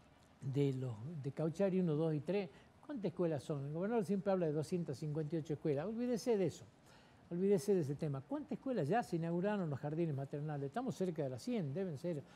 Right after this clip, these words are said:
ochenta y pico, fácil, ¿sí? De todas las que ya se terminaron, o sea, son hechos que son una realidad, que han cambiado la impronta educativa absolutamente, y no solamente el tema de la escuela, de la conectividad también, de tratar de llevar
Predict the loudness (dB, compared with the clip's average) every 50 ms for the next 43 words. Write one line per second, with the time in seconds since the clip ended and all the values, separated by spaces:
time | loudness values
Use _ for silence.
0 | -20 -18 -8 -6 -6 0 2 2 4 6 6 4 6 6 2 2 2 -2 -2 0
1 | 0 -2 -2 -2 -2 -4 -4 -4 -4 -4 -2 -2 -2 -2 -6 -10 -16 -20 -20 -20
2 | -20 -20 -20 -20 -20 -10 -6 -6 0 4 6 6 6 6 4 2 0 2 2 2
3 | 2 2 -4 -4 -4 -4 -2 -2 0 2 4 4 4 4 2 0 -2 -4 -6 -6
4 | -6 -4 -4 -4 -4 -4 -4 -4 -2 -2 -4 -6 -10 -20 -20 -12 -2 -2 -2 2
5 | 2 2 2 2 0 0 0 2 2 2 0 0 -2 -2 0 0 2 4 4 2
6 | 4 2 0 2 2 0 0 2 2 2 6 6 6 4 4 2 2 2 2 2
7 | 4 4 4 4 4 2 -2 -2 0 0 0 0 0 -2 -2 -4 -4 -4 -2 -2
8 | -2 0 0 -2 0 0 0 0 0 -2 -4 -4 -4 -4 -2 -2 -2 -2 -2 -2
9 | -2 -4 -4 -4 -10 -20 -18 -6 -6 -4 2 2 2 4 4 2 2 0 0 4
10 | 4 6 6 6 4 2 0 -2 -4 -4 -2 -2 -2 -2 -2 -2 0 2 2 2
11 | 2 2 0 0 0 2 4 4 4 4 4 2 0 0 -2 -6 -4 -2 -2 -2
12 | -2 -2 -2 -2 0 0 2 2 0 0